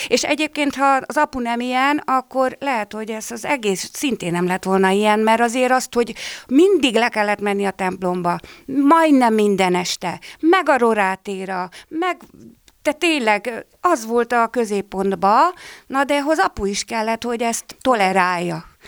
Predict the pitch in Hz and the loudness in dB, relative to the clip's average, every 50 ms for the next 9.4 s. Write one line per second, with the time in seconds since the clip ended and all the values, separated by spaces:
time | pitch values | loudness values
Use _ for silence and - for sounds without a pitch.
0 | - - - 247 247 - 247 247 240 247 247 247 254 - - 262 247 247 - 220 | -16 -12 -10 -10 -8 -8 -8 -6 -6 -4 -4 -4 -4 -2 -2 -2 -2 -4 -8 -12
1 | - - 226 214 220 202 214 214 196 214 214 214 190 214 220 196 220 220 214 190 | -8 -6 -6 -4 -4 -4 -4 -4 -4 -4 -6 -6 -6 -6 -6 -4 -2 -2 -2 -2
2 | 185 185 - 202 208 208 196 190 190 185 - - 240 262 262 262 247 233 - - | -2 -4 -2 0 0 0 0 0 -2 -2 -2 0 0 0 0 -2 -2 -2 -2 -2
3 | 220 202 220 226 220 202 240 269 294 294 262 247 233 220 220 214 202 - _ _ | -4 -4 -2 -2 0 0 2 0 0 0 0 0 0 0 0 0 -2 -4 _ _
4 | _ _ - 233 208 202 208 208 208 202 - - 226 214 208 220 220 240 285 339 | _ _ -8 -6 -6 -4 -2 -2 -4 -4 -4 -4 -2 0 2 2 4 4 4 4
5 | 330 - - - - - - - - - - - - - 226 - - 330 320 - | 2 0 -4 -14 -18 -18 -18 -18 -20 -20 -20 -6 -4 -4 -4 -2 -2 -4 -2 0
6 | 254 233 220 214 214 208 - - 233 226 214 208 - 214 208 220 269 330 320 - | 0 0 0 0 -2 -2 -2 0 2 2 2 2 0 0 0 2 0 0 -2 -4
7 | - - - - - 247 226 214 - - 277 311 294 262 240 240 226 233 226 220 | -8 -20 -20 -12 -4 -2 0 0 0 0 2 2 2 2 0 -2 -4 -4 -6 -6
8 | 214 - _ _ _ _ _ _ - 190 - - 233 262 262 262 247 226 220 220 | -6 -12 _ _ _ _ _ _ -14 -12 -6 -2 2 2 4 4 2 2 0 0
9 | 214 214 208 196 220 233 214 214 | -2 -2 -4 -4 -4 -4 -4 -4